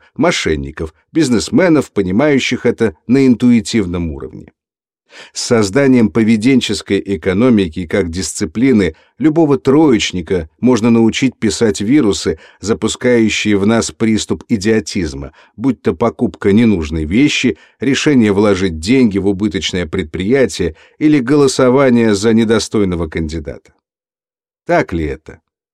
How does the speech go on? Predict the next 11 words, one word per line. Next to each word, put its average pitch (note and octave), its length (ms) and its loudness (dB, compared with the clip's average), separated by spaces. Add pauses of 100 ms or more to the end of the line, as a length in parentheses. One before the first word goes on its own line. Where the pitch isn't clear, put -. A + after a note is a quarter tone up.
(460)
Давайте G#3 360 2
проверим. G#2 600 0 (480)
Введите E3+ 520 0
в - 100 -14
поисковике B2 840 0 (260)
"когнитивные C3 800 2
искажения" G#2 800 2 (180)
и C3 140 -2
проанализируйте C3+ 1080 2
рекламные C3 640 4
объявления. E2 680 -4